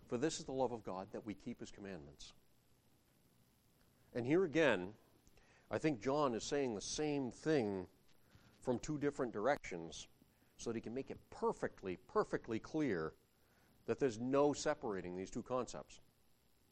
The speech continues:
You can't separate these two. By the way, almost every time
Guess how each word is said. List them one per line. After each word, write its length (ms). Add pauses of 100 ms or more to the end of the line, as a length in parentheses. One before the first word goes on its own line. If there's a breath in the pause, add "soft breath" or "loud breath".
(600)
You 100
can't 240
separate 460
these 180
two. 180 (1700 loud breath)
By 160
the 80
way, 300 (1800 soft breath)
almost 640
every 340
time 600